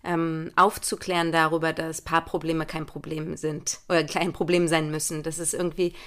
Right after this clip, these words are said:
überall Schwierigkeiten gibt in Beziehungen, auch schon beim Dating, ähm, aber dass das normal ist, genauso wie es ja diese Bewegung Mental Health ist normal, versuche ich das auch in der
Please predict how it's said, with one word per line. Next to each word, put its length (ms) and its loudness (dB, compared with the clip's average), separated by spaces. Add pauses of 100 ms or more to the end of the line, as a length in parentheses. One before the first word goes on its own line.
(100)
überall 280 4
Schwierigkeiten 760 -4
gibt 320 -6
in 140 -4
Beziehungen, 720 0
auch 120 -4
schon 160 -4
beim 220 -2
Dating, 600 -2 (540)
ähm, 460 -2
aber 220 2
dass 200 -2
das 380 -4 (160)
normal 480 6
ist, 160 -2
genauso 380 -4
wie 160 0
es 120 -8
ja 120 0
diese 180 -6
Bewegung 400 0
Mental 240 -2
Health 320 -4
ist 160 -6
normal, 380 -4
versuche 320 -4
ich 80 -10
das 180 -2
auch 160 0
in 140 -4
der 240 2